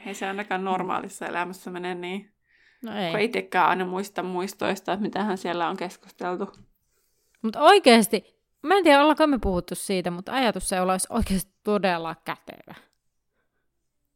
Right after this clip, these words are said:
Speaker 1: Ajatusteluku.
Speaker 2: Niin. Eikö ajatusseula?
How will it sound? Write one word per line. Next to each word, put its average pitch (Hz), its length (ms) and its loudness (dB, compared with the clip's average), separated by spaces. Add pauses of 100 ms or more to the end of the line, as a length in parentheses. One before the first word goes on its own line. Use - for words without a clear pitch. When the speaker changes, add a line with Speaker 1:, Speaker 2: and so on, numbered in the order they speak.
(200)
Speaker 1:
Ajatusteluku. 175 920 -6 (340)
Speaker 2:
Niin. 202 320 -2 (520)
Eikö 254 140 0
ajatusseula? 226 760 2